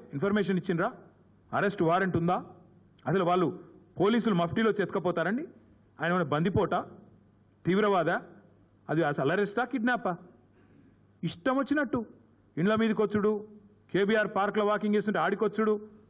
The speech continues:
నేను అడుగుతా ఉన్నా, ముఖ్యమంత్రి ఎక్కడున్నాడు? సొంత నియోజకవర్గంలో రైతులు ఆందోళన చేస్తుంటే, రైతులను అక్రమ అరెస్టులు చేస్తుంటే, ప్రజలు ఆక్రందనలు చేస్తుంటే మహారాష్ట్రలో ఏం పనండి? ఈ విషయం మీద ఎందుకు స్పందిస్తలేవు? మహారాష్ట్రలో ఉండే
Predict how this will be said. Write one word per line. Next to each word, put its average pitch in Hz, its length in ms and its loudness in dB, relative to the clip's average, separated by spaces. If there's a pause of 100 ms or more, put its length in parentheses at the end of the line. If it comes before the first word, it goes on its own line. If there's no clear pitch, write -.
(160)
నేను 170 120 0
అడుగుతా 240 240 2
ఉన్నా, 247 140 2
ముఖ్యమంత్రి 233 380 0
ఎక్కడున్నాడు? 240 400 0 (220)
సొంత 220 360 0
నియోజకవర్గంలో 240 760 0
రైతులు 226 300 0
ఆందోళన 226 280 0
చేస్తుంటే, 196 720 0 (640)
రైతులను 214 420 0
అక్రమ 233 300 0
అరెస్టులు 226 320 0
చేస్తుంటే, 196 720 -2 (580)
ప్రజలు 208 300 2
ఆక్రందనలు 240 540 0
చేస్తుంటే 202 800 -2 (300)
మహారాష్ట్రలో 208 540 0
ఏం 208 60 0
పనండి? 214 300 -2 (160)
ఈ 165 60 2
విషయం 196 260 0
మీద 226 120 0
ఎందుకు 208 180 0
స్పందిస్తలేవు? 233 540 -2 (340)
మహారాష్ట్రలో 220 640 0
ఉండే 214 400 -2